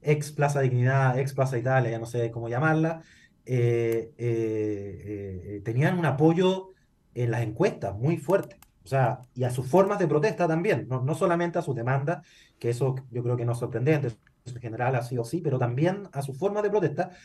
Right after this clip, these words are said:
y eso ha desaparecido en los últimos cuatro años. Y yo creo que hay una mezcla entre algo que decía Arturo, yo creo que en ese momento se generó una serie de, una cierta expectativa, em, y, y,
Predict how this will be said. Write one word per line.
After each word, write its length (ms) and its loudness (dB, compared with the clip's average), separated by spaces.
y 100 6
eso 160 8
ha 40 8
desaparecido 500 4
en 60 -2
los 80 0
últimos 220 -8
cuatro 240 -6
años. 220 -8
Y 80 -2
yo 80 6
creo 140 8
que 60 8
hay 60 6
una 140 4
mezcla 540 2
entre 300 2
algo 140 6
que 60 8
decía 180 4
Arturo, 340 2
yo 80 6
creo 160 4
que 80 -2
en 60 2
ese 180 0
momento 480 2
se 140 -8
generó 240 0
una 140 0
serie 300 2
de, 360 2
una 160 -8
cierta 240 -6
expectativa, 760 0
em, 640 -6
y, 340 -6
y, 140 -10